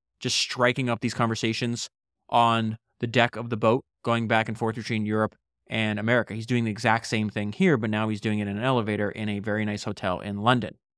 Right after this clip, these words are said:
So he says, "How do you do, Mister Mellon?" Uh, Duveen said, introducing himself. "I'm on my way to the National Gallery to look at some pictures, to look at some paintings," right?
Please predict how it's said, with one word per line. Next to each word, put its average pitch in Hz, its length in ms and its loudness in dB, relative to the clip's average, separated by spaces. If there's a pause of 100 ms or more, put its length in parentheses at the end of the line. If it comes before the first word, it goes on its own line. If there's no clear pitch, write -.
(160)
So 117 140 2
he 117 60 2
says, 175 180 6
"How 120 160 4
do 131 60 2
you 139 60 4
do, 190 200 2
Mister 127 240 0
Mellon?" 92 340 -4 (480)
Uh, 113 160 4
Duveen 117 320 0
said, 110 160 4
introducing 107 460 -2
himself. 98 320 -4
"I'm 143 220 6
on 160 120 6
my 156 120 6
way 139 180 6
to 170 120 0
the 147 60 4
National 127 400 2
Gallery 117 420 2
to 131 100 -4
look 107 200 -2
at 135 80 -6
some 131 140 -4
pictures, 196 380 -2
to 98 100 -10
look 101 160 -4
at - 60 -10
some 143 120 -4
paintings," 117 360 0
right? 120 280 4